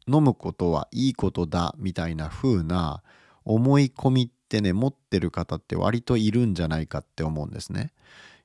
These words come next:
よく、あの、喉が渇いた時にはもう遅いから早めに水飲もうと、とかね。えー、塩分を取ると高血圧になるから、あの、薄味がいいんだとかね、よく言うじゃないですか。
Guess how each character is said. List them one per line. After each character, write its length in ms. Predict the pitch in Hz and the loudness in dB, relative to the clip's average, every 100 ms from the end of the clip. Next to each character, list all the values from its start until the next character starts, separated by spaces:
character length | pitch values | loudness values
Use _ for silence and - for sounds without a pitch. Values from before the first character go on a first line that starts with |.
| - | 2
よ 140 | 110 | 2
く、 280 | - 90 82 | 4 4 4
あ 60 | |
の、 180 | 82 85 | 4 2
喉 260 | 98 123 110 | 4 6 6
が 120 | 90 | 2
渇 340 | - 95 104 | -2 4 6
い 60 | 98 | 6
た 160 | - 82 | 0 -4
時 260 | 92 95 | -4 -4
に 100 | 87 | -2
は 120 | 78 | 0
も 180 | 87 87 | 0 0
う 60 | - | 0
遅 240 | 87 - | -2 2
い 100 | 104 | 2
か 160 | - 80 | 2 -2
ら 120 | 76 | -2
早 260 | 80 85 87 | -2 -2 0
め 160 | 92 | 0
に 240 | 90 90 85 - | 0 -2 -4 -4
水 300 | 92 87 92 | -2 -2 -2
飲 240 | 90 90 | 0 0
も 200 | 98 95 | 2 0
う 20 | |
と、 180 | - - | -2 -8
と 160 | - - | -10 -14
か 180 | - 78 | -8 -2
ね。 280 | 110 175 - _ - - _ | 0 -2 -4 _ -20 -20 _
え 680 | - 90 85 80 76 73 73 | -2 2 4 2 0 -4 -6
ー、 20 | - | 0
塩 260 | 113 110 90 | 4 4 4
分 300 | 87 80 87 | 2 0 2
を 200 | 98 - _ - | 2 0 _ -2
取 180 | 98 87 | 0 0
る 40 | |
と 420 | - 131 101 71 135 - _ _ - 82 | 4 6 6 4 -2 -16 _ _ -12 -12
高 220 | - 104 | -2 0
血 300 | 98 113 - | 2 0 2
圧 240 | 85 82 82 | 2 2 -4
に 60 | |
な 120 | 82 82 | -2 -2
る 100 | 78 | -2
か 160 | 82 | 0
ら、 400 | 92 85 71 - | 2 2 0 -4
あ 60 | 80 | -6
の、 300 | 76 73 76 | -6 -4 -4
薄 340 | - - 98 | -6 -4 0
味 240 | 90 82 87 | 0 0 -2
が 180 | 82 - | -2 -2
い 160 | 95 | -2
い 40 | 87 | -2
ん 80 | 80 | -2
だ 120 | 73 | -4
と 140 | - | -6
か 160 | - 82 | -8 -6
ね、 180 | 92 98 | -4 -2
よ 140 | 101 | -4
く 120 | 92 | -4
言 200 | 82 113 | -2 0
う 40 | 151 | 0
じ 80 | |
ゃ 60 | 104 | 0
な 100 | 78 | -2
い 60 | 76 | -4
で 100 | 85 | -6
す 120 | - | -10
か。 200 | 95 | -12